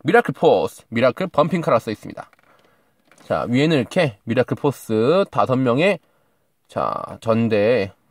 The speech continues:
전대원들이 이렇게 있고요. 버튼을 누르면 불빛과 실감나는 소리가 날 겁니다. 납니다. "차가 부딪히면 자동으로 회전하여 피해갑니다."라고 써 있습니다.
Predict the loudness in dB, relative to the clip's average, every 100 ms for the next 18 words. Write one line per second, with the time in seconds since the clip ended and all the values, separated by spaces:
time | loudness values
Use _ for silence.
0 | _ -6 0 0 0 -4 -8 -8 -6 -2
1 | -2 -2 _ _ _ _ _ _ _ _
2 | _ _ _ _ _ -2 0 0 0 2
3 | 2 2 0 -4 -4 -6 0 2 2 0
4 | -10 _ _ _ _ _ _ -18 -6 -2
5 | 2 2 0 0 -2 -2 0 0 0 -2
6 | -2 -4 -8 -16 _ -10 -6 -4 -4 -6
7 | -10 -12 -20 _ _ _ _ _ _ _
8 | _ _ _ _ _ _ _ _ _ _
9 | -4 0 2 2 -2 -2 -2 0 0 0
10 | 0 2 2 0 0 2 0 0 0 0
11 | 0 2 4 4 4 2 0 -6 -6 -6
12 | -8